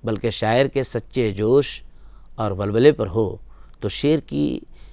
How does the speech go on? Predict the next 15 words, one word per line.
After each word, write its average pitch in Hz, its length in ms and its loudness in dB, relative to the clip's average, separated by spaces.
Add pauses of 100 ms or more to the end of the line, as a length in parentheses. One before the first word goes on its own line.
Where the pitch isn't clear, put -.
(180)
एक 113 180 -2
नहायत 139 480 -2
ज़रूरी 110 400 -2
सिन्फ - 320 -10
है, - 100 -16 (1080)
जिसके 120 240 -2
बगैर 123 320 6
शायर 123 360 4 (120)
कमाल 120 300 6
के - 140 2
दर्जे 110 260 0
को 131 120 -2
नहीं 175 140 2
पहुँच - 200 -14
सकता - 380 -12